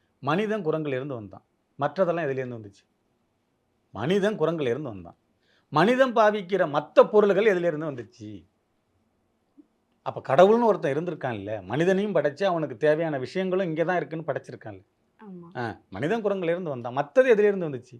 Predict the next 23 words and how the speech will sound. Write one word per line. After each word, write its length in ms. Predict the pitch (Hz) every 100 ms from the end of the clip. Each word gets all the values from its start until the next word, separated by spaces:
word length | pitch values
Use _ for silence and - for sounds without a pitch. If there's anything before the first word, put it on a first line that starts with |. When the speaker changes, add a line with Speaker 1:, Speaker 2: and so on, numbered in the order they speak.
| _ _ _ _ _
Speaker 1:
யானை 240 | 135 160 185
எங்க 120 | 156
இருந்து 200 | 147 135
வந்துச்சு? 220 | 117 110 135
புலி 220 | 165 190
எங்க 180 | 175 147
இருந்து 180 | 123
வந்துச்சு? 200 | 120 147
சிங்கம் 240 | 175 196 202
எங்க 140 | 165
இருந்து 180 | 135 127
வந்துச்சு? 200 | 117 139
ஆடு 220 | 151 196 190
எங்க 140 | 165
இருந்து, 180 | 147 156
மாடு 260 | 147 196
எங்க 140 | 185 160
இருந்து 200 | 143 127
வந்துச்சு? 280 | 117 101 151 - _ _
தண்ணி 280 | 160 220 247
எங்க 180 | 208 175
இருந்து 220 | 147 131
வந்துச்சு? 280 | 117 101